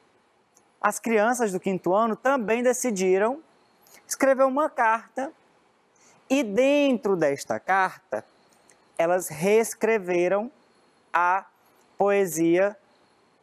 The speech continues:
A Princesa ao Avesso. E aí, assim a gente percebe o quê? Que o tema da carta era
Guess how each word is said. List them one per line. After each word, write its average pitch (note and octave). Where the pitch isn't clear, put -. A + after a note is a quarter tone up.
A F3
Princesa F3
ao D#3
Avesso. C#3+
E F#3
aí, G3
assim E3+
a G#3+
gente E3+
percebe D#3+
o F3
quê? C#3
Que F3
o C#3+
tema A3
da G#3
carta D#3+
era C#3+